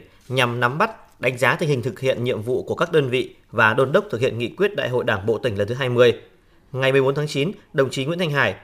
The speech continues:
Ủy viên Trung ương Đảng, Bí thư Tỉnh ủy, Trưởng đoàn đại biểu Quốc hội tỉnh cùng đoàn công tác của tỉnh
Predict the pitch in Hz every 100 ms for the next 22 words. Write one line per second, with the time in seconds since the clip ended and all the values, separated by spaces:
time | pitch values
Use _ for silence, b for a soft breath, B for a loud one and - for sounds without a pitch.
0 | _ - 123 147 143 139 131 120 113 -
1 | _ - 135 160 139 120 113 92 B B
2 | - 135 110 120 127 127 175 131 - 117
3 | 85 B - 117 120 113 139 127 185 185
4 | 113 127 104